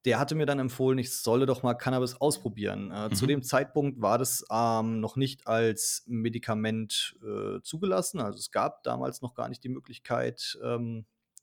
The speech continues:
Speaker 1: sich das verschreiben zu lassen, zumindest nicht bei Migräne.
Speaker 2: Mhm.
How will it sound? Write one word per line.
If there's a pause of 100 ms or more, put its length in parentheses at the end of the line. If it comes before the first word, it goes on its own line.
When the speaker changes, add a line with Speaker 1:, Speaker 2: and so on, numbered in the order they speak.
(160)
Speaker 1:
sich
das
verschreiben
zu
lassen,
zumindest
nicht (100)
bei
Migräne. (320)
Speaker 2:
Mhm.